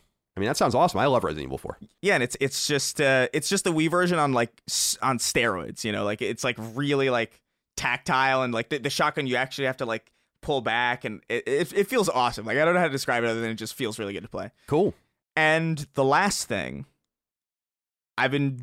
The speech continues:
Speaker 2: messing around with Forza Horizon five because I'm kind of in this mode where it's like, all right,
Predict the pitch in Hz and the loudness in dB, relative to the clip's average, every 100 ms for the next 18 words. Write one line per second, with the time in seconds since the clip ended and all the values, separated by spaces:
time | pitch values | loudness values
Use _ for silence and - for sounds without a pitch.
0 | 127 147 147 175 165 156 131 - 151 160 | -2 -2 0 0 2 0 0 0 0 0
1 | 156 143 127 127 113 92 98 101 - _ | 0 2 2 0 -4 -4 -4 -8 -12 _
2 | _ _ _ 131 131 120 113 123 135 127 | _ _ _ -4 0 0 0 -4 0 0
3 | 123 - - 170 196 185 139 120 160 151 | 0 -4 -2 0 2 0 -2 -8 -2 0
4 | 143 127 120 123 127 127 113 113 107 123 | 0 -2 0 2 4 4 2 0 -2 -2
5 | 110 123 117 101 | -2 0 0 -2